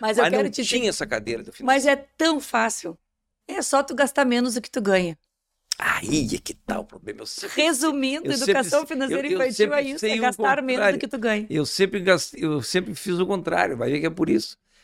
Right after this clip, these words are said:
Speaker 2: Então, no pode que, no pode, pode tudo, como é que é?
Speaker 1: Pode, gurias.
Speaker 2: Pode, gurias. Acha que, acha onde lá isso? No Carla?
Speaker 1: É,
Speaker 2: Carla
Speaker 1: no
Speaker 2: Fernandes.
Speaker 1: arroba, é, no YouTube. YouTube barra arroba pod gurias. O pod é pod,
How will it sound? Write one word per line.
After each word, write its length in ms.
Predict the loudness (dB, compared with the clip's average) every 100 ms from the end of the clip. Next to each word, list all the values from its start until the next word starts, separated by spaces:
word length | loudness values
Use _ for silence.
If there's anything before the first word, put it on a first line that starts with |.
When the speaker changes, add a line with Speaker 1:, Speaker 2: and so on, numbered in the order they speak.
| _
Speaker 2:
Então, 300 | -20 2 4
no 120 | 4 0
pode 380 | 2 2 2
que, 300 | -2 -2 -2
no 160 | 2 0
pode, 560 | 2 4 4 2 -2 -4 _ -8
pode 240 | 0 0 0
tudo, 400 | -2 0 0 -2
como 120 | -4
é 40 |
que 60 | -4
é? 160 | -6 -10 _ 0
Speaker 1:
Pode, 300 | 4 4 2
gurias. 480 | -2 -2 -6 -12 -18 0
Speaker 2:
Pode, 180 | 2 2
gurias. 320 | -4 -10 -4
Acha 260 | -2 0 -4
que, 160 | 0
acha 260 | 0 2 0
onde 160 | 0 0
lá 160 | -2
isso? 220 | -4 -6
No 240 | -4 -4 -2
Carla? 500 | 2 2 2 -4 -8 _ _ _
Speaker 1:
É, 320 | -2 2 4 4
Speaker 2:
Carla 80 | 0
Speaker 1:
no 60 | -2
Speaker 2:
Fernandes. 140 | 2 2
Speaker 1:
arroba, 440 | 4 2 2 -2 -4 _
é, 200 | -2 0 2
no 100 | 2
YouTube. 480 | 0 0 -2 -2 -6 _ _ _
YouTube 640 | 0 0 0 -2 -2 -6 -8
barra 460 | -6 -2 -2 -4 -12
arroba 500 | -8 -6 -4 -4 -4 -12 _
pod 340 | 0 0 -6 -10
gurias. 340 | -6 -6 -6 -12 _
O 80 | -6
pod 400 | 2 2 2 -2
é 40 |
pod, 420 | -2 0 0 -2